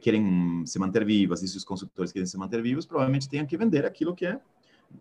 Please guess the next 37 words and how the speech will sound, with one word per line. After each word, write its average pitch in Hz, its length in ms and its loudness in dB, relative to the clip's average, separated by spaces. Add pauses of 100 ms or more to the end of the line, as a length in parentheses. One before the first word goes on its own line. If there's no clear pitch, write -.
(440)
Eu 113 200 6
tava 139 220 2
fazendo 127 240 2
isso 139 100 -2
por 185 60 -10
uma 185 60 -2
questão 175 180 -4
de 180 60 -2
propósito, 180 540 0
né? - 140 -6 (100)
<laughs> - 300 -20
De 131 140 -2
transformar, 127 640 2 (480)
é, 98 880 10 (320)
as 92 140 4
empresas 113 320 2
vão 143 320 2
entre-, 135 300 -2
aí 160 160 4
vender 135 420 4
aquilo, 151 280 2
"Ah, 139 140 8
tu - 180 -4
quer", 135 440 2
eu 131 100 6
já 165 100 2
me 175 80 2
neguei 147 240 2
a, 156 80 4
a 120 200 2
treinar 120 320 2
duzentas 127 240 -2
e - 20 -10
cinquenta 120 340 -2
pessoas 117 340 -4
em 85 120 -8
Scrum. 76 240 -14